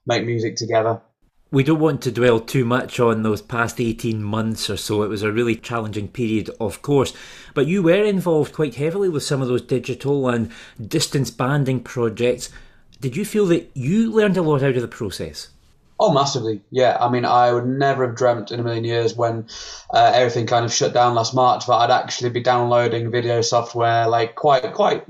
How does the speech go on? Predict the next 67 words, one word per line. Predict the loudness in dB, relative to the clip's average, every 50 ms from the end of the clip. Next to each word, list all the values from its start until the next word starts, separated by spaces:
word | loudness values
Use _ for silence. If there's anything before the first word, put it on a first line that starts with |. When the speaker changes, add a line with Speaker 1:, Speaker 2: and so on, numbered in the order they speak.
| -8
Speaker 1:
high-level | -6 0 2 2 4 4 2 0 0
p-, | -4 -12 -18 _ _
professional | -4 -2 -2 -2 -2 -4 -2
software, | -2 -2 0 0 0 0
and | 2
actually | 0 0 -2 -2 -2
getting | -2 -2 -2 -4 -4 -8 -10 -16 -18 -20 -20 _ _
used | -10 -4 0 2 2 2 0 -2
to | -2 -2
using | 0 0 0 2 2 2
it | 4 4
and | 2 2 2 -2 0
being | 0 2 2
able | 2 2 0
to | 0 -4
churn | 0 2 4 4 4
out | 4 2 2 0
videos | 0 0 2 2 4 2 2 2
in, | -2 -2
like, | 0 0 0 0 0
a | -2
day. | 0 4 4 4 4 4
I'd, | 2 2 2
I'd | 0 0 0 0
never | 0 2 2 2 4 2
even | 0 0 0 -2
think | -4 -4 -4
I'd | -2
be | 0 -2
able | -2
to | -2
do | -2 -2 0 2
that | 2 2 0 0
and | 0 -2
do | -2 0 2
all | 2 0
the | 0 -2
sound | 0 0 0 0 0 0
engineering | -2 -2 -4 -6 -6 -6 -4
stuff. | -4 -4 0
So | 2 2
I've | 2 4
learned | 4 4 4 4 2 0 -6 -12 -16 -14 -14 -16 -18 -6 0
a | 2 4
lot | 6 6 6 6
of | 4 4
new | 2 2
skills, | 2 2 4 4 4 2
and | 2 0
again, | 2 2 2 2 2
that, | 2 2 2 4 4
that'll | 4 4 4
be | 4
the | 0 0
same | -2 0 -2 -2 -2
for | -2
so | -2 2 2 2
many | 2 0 0
people | 0 0 0 0 -2 -2
who | -2
would | -2 0
never | 2 2 2 2 2
have | -2 -4 -4
considered | -4 -4 -2 -2 0 0 0 0 0 0 -2 -2 -4
using, | -6 -6 -6 -6 -4 -4 -4 -4 -4 -4 -2
um, | 0 2 4 4 4 4 2 -2 -8 -12 -14 -6
like, | -2 -2 -2 -2 -4